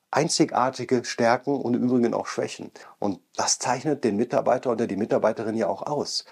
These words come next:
Eine Beurteilung kann nie fair sein. Also wenn du versuchst, die Fähigkeiten einer Person mit denen einer anderen zu vergleichen, dann wird das wirklich schwierig. Es ist wichtig, jeden Mitarbeiter, jede Mitarbeiterin nach ihrer Leistung im,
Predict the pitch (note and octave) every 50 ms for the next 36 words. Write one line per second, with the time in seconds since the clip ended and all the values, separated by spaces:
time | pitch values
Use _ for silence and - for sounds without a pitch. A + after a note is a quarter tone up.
0 | - _ - G#2 G2+ C3 C#3 - A#3+ - - D#3+ C#3+ C#3 C3 - - _ - -
1 | F#3+ G3+ A3+ A3+ A3+ A3 - - - B2 D#3+ E3+ E3+ - - - - C#3+ A#2 A2
2 | G2 F#2 F2+ D2+ - - - _ _ _ _ - - G#2+ A2 A#2 C#3 D#3+ D#3 -
3 | C#3+ A#2 C3 G3 F#3 - - B2+ - - - F3+ F#3+ E3+ D#3+ - - - C3 B2
4 | - - A3 - - C#3 D3+ D#3 D3 - - C3+ A#2+ C3 C#3 C3+ B2+ B2+ B2 B2+
5 | C3 C3 A2 A2 A2 A2+ - - - B2 D3 F3 E3+ D3 C#3 A2+ G#2+ G2 - -
6 | G#2+ - - F#2+ F2 E2 E2 D2 C2+ - - - - D3 E3 - _ - - -
7 | - G2+ C3+ D3 - D#3 C3+ - - F#2+ A#2+ - D#3 - - - - D3+ F#3+ D#3
8 | F#2+ - - - - - _ _ - - - B2+ B2+ G#2 G#2 A#2+ E3+ E3+ - -
9 | D#3 F3 - - - _ _ - - A2+ C#3+ G3 G#3 E3 D3+ B2 A#2 A#2+ - A2+
10 | G#2+ F#2+ A2 A2 - A2 G2 G2+ B2+ F3 G#3 A3 G#3 G3 G3 G3+ E3 C3 G2+ G#2+
11 | G2 F#2 - - F#2+ G2 A2+ A#2 A2+ - - _ - A#2+ B2 C3 C3+ - - -
12 | - E3+ F3+ F#3 E3 E3+ C#3+ C3 B2+ C#3 D#3+ D#3 - - F3 E3+ E3 D3 C#3 -
13 | C3+ C#3 D3+ D3+ C#3+ B2+